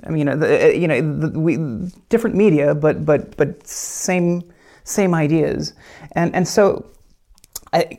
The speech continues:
I think I learned a lot, and I think, you know, sometimes for me it's, this is something I've done quite a bit. I've, I've al-, I've often found myself learning more or learning better lessons through the prism of another art form.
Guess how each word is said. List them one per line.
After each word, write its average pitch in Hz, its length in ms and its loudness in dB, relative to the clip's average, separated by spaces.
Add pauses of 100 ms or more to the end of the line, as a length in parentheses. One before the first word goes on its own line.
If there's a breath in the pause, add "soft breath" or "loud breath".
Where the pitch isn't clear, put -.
I 147 100 -4
think - 180 0
I 160 100 4
learned 147 500 4
a 170 40 4
lot, 156 240 2
and 156 80 -2
I 160 60 2
think, 175 320 -2
you 180 120 -2
know, - 60 -2
sometimes 262 460 2
for - 140 -4
me 208 180 4
it's, 214 300 -2 (300)
this 170 440 -6
is 208 60 -8
something 202 220 0
I've 175 100 2
done 175 120 -2
quite 170 200 0
a 151 60 4
bit. 180 200 2
I've, 160 180 0 (2000 loud breath)
I've 180 140 0
al-, - 260 2
I've 185 300 0
often 196 520 2
found - 600 -2
myself 175 1160 0 (240)
learning 175 840 2
more 147 500 4
or 156 160 2
learning 156 360 0
better 170 240 2
lessons 170 720 -2
through - 400 -4
the 156 80 2
prism 170 580 0
of 156 160 0
another 156 260 0
art 156 200 -2
form. - 360 -8